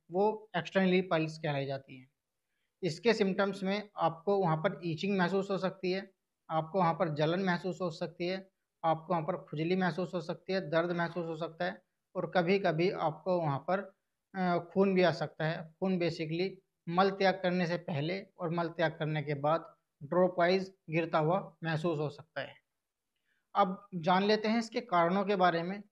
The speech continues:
दोस्तों, पाइल्स यानी जो बवासीर की तकलीफ़ है, इसका जो सबसे मेन और पर्टिकुलर कारण है, वो कॉन्स्टिपेशन यानी कि कब्ज़ का होना है। जब हमारा मल कड़ा होता है, कब्ज़ होता है,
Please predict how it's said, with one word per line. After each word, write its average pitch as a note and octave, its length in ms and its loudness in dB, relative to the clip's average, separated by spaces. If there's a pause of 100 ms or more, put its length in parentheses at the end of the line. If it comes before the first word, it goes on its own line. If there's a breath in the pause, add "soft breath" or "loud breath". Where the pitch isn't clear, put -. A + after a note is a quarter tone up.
(420)
दोस्तों, G#3 720 -2
पाइल्स G3+ 360 2
यानी G3+ 240 0
जो G3 160 0
बवासीर E3+ 460 0
की G#3 100 -6 (120)
तकलीफ़ F#3 420 -2
है, F#3 240 -6 (120)
इसका F3+ 260 -4
जो A3+ 120 0
सबसे G#3 380 -2
मेन F#3 340 0
और G3+ 100 0
पर्टिकुलर F3+ 560 -2
कारण F3 380 0
है, D#3+ 360 -6 (420)
वो A3 580 0
कॉन्स्टिपेशन F#3 840 -2
यानी F3+ 260 -2
कि G#3 140 -2
कब्ज़ D#3 360 -4
का F#3 100 2
होना D3 280 0
है। B2 200 -14 (1000)
जब G#3 120 4
हमारा F#3 360 4
मल F#3+ 240 2
कड़ा F#3+ 240 4
होता D#3+ 320 2
है, F#3 340 -2 (140)
कब्ज़ G3+ 220 0
होता F3 260 2
है, E3+ 340 -4